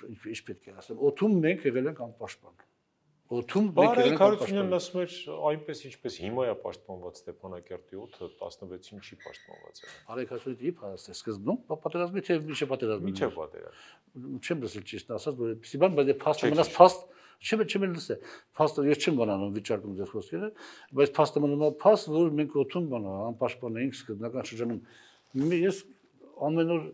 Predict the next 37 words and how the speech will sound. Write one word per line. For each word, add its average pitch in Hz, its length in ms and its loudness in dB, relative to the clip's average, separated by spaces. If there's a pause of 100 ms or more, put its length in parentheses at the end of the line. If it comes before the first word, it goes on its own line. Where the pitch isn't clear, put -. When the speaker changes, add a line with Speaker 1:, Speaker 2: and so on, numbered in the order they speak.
(160)
Speaker 1:
ես 170 220 0
եղել 175 260 2
եմ, 175 100 0
նաև 180 280 2
ընդեղ 214 240 -2
եմ 147 100 2
եղել, 110 160 0
գնացել 110 380 -6
եմ, 98 80 -8
Speaker 2:
Մհմ։ 98 100 -6
Speaker 1:
եկել 95 240 -6
եմ։ 87 140 -12 (240)
Նաև 175 300 -6
եղել 170 200 -4
եմ 170 120 -6 (600)
թողարկավորությունների, 127 1040 -2
բանի, 131 260 0
բանը, 110 280 -4 (180)
հոգեհանգիստներին 120 800 -4
եմ 90 100 -10
եղել։ 92 280 -14 (960)
Մեր 160 240 4 (240)
զոհված 135 420 6
զինվորների, 127 600 2 (360)
ազատամարտիկների 120 960 -2 (380)
իննսուն 131 360 -6
տոկոսը 143 460 -4 (760)
բանով 131 320 -8
են։ 87 120 -16 (720)
Արկելի 127 420 0
բանի 131 220 0
հետևանքով 113 480 -2
են, 92 120 -6
իսկ 113 120 -8
դա 165 120 6
սարսափելի 117 640 -6
է։ 82 60 -16